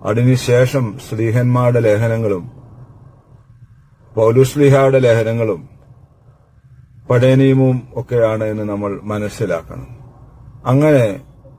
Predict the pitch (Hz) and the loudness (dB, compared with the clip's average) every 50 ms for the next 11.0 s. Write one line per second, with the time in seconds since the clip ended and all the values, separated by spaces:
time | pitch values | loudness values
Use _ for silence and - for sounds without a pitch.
0 | _ - - _ - 120 113 107 104 101 98 98 98 95 - - 110 110 117 120 | _ -20 -20 _ -10 -8 -6 -4 -2 -2 -4 -4 -6 -6 -6 -2 2 2 2 2
1 | - - 131 131 131 117 98 80 65 - - - - - - - - _ _ - | 0 2 4 4 4 4 0 -4 -10 -16 -20 -20 -20 -20 -20 -20 -20 _ _ -20
2 | - - 110 107 - 135 139 135 147 156 151 147 143 139 127 123 123 120 113 110 | -16 -12 -10 -8 -4 -2 0 2 4 4 4 4 4 2 2 2 0 0 0 -2
3 | 110 110 107 110 110 110 117 120 120 113 117 104 101 104 92 107 107 101 98 92 | -4 -4 -6 -4 -4 -2 -2 -2 -2 -4 -4 -6 -6 -6 -4 -4 -4 -4 -4 -8
4 | - - - - _ _ - _ - - - - - 104 104 110 113 110 95 95 | -12 -20 -20 -20 _ _ -20 _ -20 -20 -20 -14 -10 -8 -6 -4 -4 -6 -4 -2
5 | 107 104 101 95 92 98 95 92 - - 107 107 120 120 117 113 - 90 82 - | -2 0 0 0 -2 -4 -6 -6 -4 -2 0 0 0 0 0 -4 -6 -8 -12 -14
6 | - - - - - _ _ _ - 127 107 104 101 101 104 104 104 101 101 - | -16 -20 -20 -20 -20 _ _ _ -14 -10 -8 -6 -6 -6 -6 -6 -6 -8 -10 -12
7 | - - - - - - - - - - - - - - 104 110 113 120 120 120 | -16 -20 -20 -20 -20 -20 -20 -20 -20 -20 -20 -10 -2 0 2 2 4 4 2 2
8 | 113 110 - - - - - _ _ _ _ _ _ _ - 120 117 113 113 117 | 2 -2 -6 -10 -20 -20 -20 _ _ _ _ _ _ _ -8 -6 -4 -4 -2 0
9 | 120 123 127 127 131 135 131 123 110 95 92 - - - - - - 113 123 123 | 0 2 4 4 4 4 4 2 0 -4 -8 -12 -18 -20 -12 -6 -4 -2 -2 -2
10 | 131 135 139 135 135 127 - 135 131 123 117 113 113 117 117 117 110 110 101 90 | -2 0 0 0 0 -2 -2 -2 -2 -2 -2 -2 0 0 0 2 2 0 0 -2